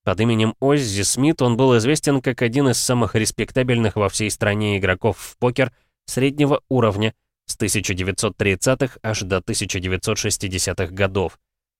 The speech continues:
Его никогда не ставили в один ряд с такими сверхзвёздами, как Мосс или Брансон или Амарилла Слим Престон, но был не только знаком, но даже игрывал с ними. Оззи объяснял Скотту Крейну, что хорошая игра в покер может обрести собственную жизнь,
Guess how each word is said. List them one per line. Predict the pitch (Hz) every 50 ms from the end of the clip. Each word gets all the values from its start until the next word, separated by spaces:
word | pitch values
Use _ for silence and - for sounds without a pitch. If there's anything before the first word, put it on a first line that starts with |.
| _ _ _
Его | - 104 110 117 135
никогда | 139 135 127 143 139 127 147 147
не | 143 135
ставили | 123 - 156 147 147 139 123
в | 110 113
один | 110 120 113 113 117
ряд | 131 135 139 139 -
с | -
такими | 120 107 - 113 101 98
сверхзвёздами, | 92 - 104 104 101 95 90 92 92 104 117 110 95 95 95 95 90 82
как | - 92 85 - -
Мосс | 98 104 120 131 127 - - -
или | - 95 82 85
Брансон | 80 80 82 90 98 110 120 120 117 - 117 104 95 _ _ _ _ _ _
или | - 107 107 107 - -
Амарилла | - 104 101 101 101 104 110 113 113
Слим | 110 - - 101 104 104 101 -
Престон, | - 110 107 101 - - - 101 92 87 - _ _ _ _ _ _ _ _ _ -
но | 92 104 117
был | 113 127 139 139 135
не | 131 127 120
только | - 165 165 - 160 147
знаком, | 131 131 139 131 - - 131 127 120 117 104 - _ _ -
но | 98 104 110
даже | 117 156 147 139 139 - -
игрывал | 147 135 110 101 92 90 87 90 87 87
с | - - -
ними. | 98 95 87 76 64 - - _ _ _ _ _ _ _ _ _ _ _ _ _ _ _ _ _ -
Оззи | 139 147 143 127 135
объяснял | 139 131 113 117 131 131 120 139 156 160 143 120
Скотту | - - - 139 127 127 113
Крейну, | - 135 127 147 156 147 131 113 104
что | - - - 90
хорошая | - - 95 101 101 - - 101 98 98 95
игра | 90 98 101 98
в | - - -
покер | - - - 107 95 98
может | 98 98 85 92 85 92
обрести | 82 85 85 82 - - - 101
собственную | - - 92 85 - - - 95 95 95 95 98 95
жизнь, | 90 90 107 123 120 95 101 95 87